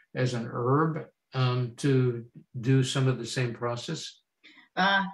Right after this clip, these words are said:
Speaker 2: take everything. Take the herb, sit in the sun,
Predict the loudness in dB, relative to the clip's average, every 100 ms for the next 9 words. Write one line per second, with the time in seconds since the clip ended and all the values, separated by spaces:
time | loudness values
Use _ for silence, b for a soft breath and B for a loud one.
0 | -4 -2 0 2 2 0 -4 -8 -14 _
1 | _ -4 -4 -2 2 6 4 2 -6 -6
2 | -4 -6 -6 -2 0 0 -2